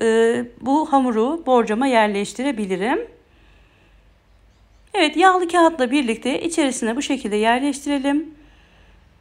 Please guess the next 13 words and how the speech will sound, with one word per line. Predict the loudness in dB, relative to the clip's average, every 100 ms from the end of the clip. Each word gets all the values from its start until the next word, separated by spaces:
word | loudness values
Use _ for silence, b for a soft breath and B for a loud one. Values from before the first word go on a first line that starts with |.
| -8
Ve | -4
kenarlarını | 0 4 4 2 0 -2
da | -2
böyle | -2 -2 -2
kaldırarak | 2 4 2 0 2 4 2 -4 -8
açalım. | -2 -2 -2 -2 -2 -6 0
Hafif | 2 2 2
hafif | 0 0 -4
yırtılmalar | -2 -2 -2 -2 0 0
olabilir, | 0 -2 0 0 -2
hiç | -2 -6
problem | -2 -2 2 0 0
değil. | -4 -6